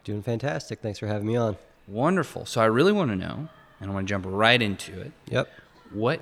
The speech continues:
Speaker 2: is your story?
Speaker 1: My story. Well, uh, it's very vanilla for the most part, but, you know, I got into corporate finance, doing the whole college thing, just doing what you're told, and,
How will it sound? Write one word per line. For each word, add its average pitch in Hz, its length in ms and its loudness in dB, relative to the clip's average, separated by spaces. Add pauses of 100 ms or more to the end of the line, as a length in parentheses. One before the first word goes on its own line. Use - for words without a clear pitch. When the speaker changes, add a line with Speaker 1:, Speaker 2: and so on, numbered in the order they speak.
Speaker 2:
is 104 180 -6
your 104 220 -4
story? 85 600 -6 (320)
Speaker 1:
My 104 160 -6
story. 98 420 -2 (640)
Well, 139 340 4
uh, 120 380 6 (280)
it's - 140 -8
very 131 160 6
vanilla 117 640 6 (140)
for 113 100 -8
the 110 80 2
most 107 320 6
part, 107 380 2
but, 104 280 2
you 110 120 2
know, 104 40 6
I 101 60 4
got 107 200 4
into - 180 -6
corporate - 400 0
finance, 98 600 2 (600)
doing 110 180 4
the 107 60 4
whole 104 180 2
college 101 540 2
thing, 104 320 4
just 92 120 -4
doing 101 240 2
what 104 200 -2
you're 107 80 -6
told, 107 560 4
and, 95 360 0